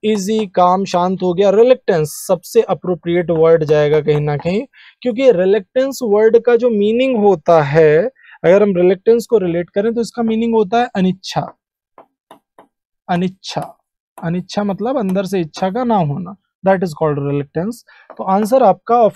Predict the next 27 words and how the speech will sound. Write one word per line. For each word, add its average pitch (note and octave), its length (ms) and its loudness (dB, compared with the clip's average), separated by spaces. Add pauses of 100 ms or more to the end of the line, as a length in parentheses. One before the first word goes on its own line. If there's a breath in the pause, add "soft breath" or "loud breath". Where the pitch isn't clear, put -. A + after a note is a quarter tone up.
(120)
course A#3+ 240 -4
डी G#3+ 260 -6
part E3 280 0
जाने C#3+ 260 -4
वाला D#3+ 260 -2
है, F4 60 -2
Fourth G#3+ 300 -6 (100)
part D#3+ 220 -2
would C#3+ 200 -6
be C#3+ 140 -6
the A#3 180 -6 (480)
correct - 400 -6
answer। F3 360 -20 (500)
आगे G#3+ 220 2
बढ़ A3+ 160 -2
जाते G#3 300 0
हैं, A#3+ 80 -2
Ruffle, D#3+ 640 -2
बहुत E3 380 -6
ही G#3 100 -4
प्यारा F#3+ 300 -2
word F3+ 340 -4
है G#3+ 160 -14 (220)
Ruffle। D#3 420 -2 (720 soft breath)
Ruffle A#3 420 0
word G3+ 400 0
का F3 340 -2